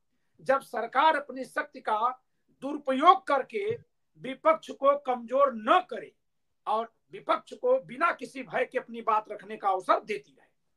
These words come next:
तो इस तरह से संसद के सम्यक संचालन और अपने उद्देश्यों तक पहुंचने के लिए जो जरूरी था, उधर बाबा साहब ने आगाह किया था। जी सर।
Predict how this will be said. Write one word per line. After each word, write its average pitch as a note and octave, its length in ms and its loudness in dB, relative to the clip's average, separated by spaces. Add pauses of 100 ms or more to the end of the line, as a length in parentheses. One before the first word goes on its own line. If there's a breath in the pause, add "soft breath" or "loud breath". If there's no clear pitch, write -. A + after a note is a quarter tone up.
(640)
तो D4+ 120 0
इस D#4 160 -4
तरह C4+ 200 4
से B3 240 0
संसद A#3+ 380 -10 (100)
के A3+ 220 2 (1040)
सम्यक C4+ 480 0
संचालन B3+ 680 -2
और B3+ 140 -4
अपने B3 200 -8
उद्देश्यों A3 460 -6
तक A#3+ 80 -2
पहुंचने A3+ 480 -2
के B3 100 -4
लिए A#3 100 -8
जो A3+ 120 -2
जरूरी G#3+ 360 -2
था, A3+ 160 4
उधर - 180 0
बाबा F#3+ 220 4
साहब - 260 -2
ने A3+ 80 -6
आगाह D#3+ 200 -6
किया - 260 -20
था। - 180 -20 (720)
जी G3+ 120 -12
सर। - 160 -18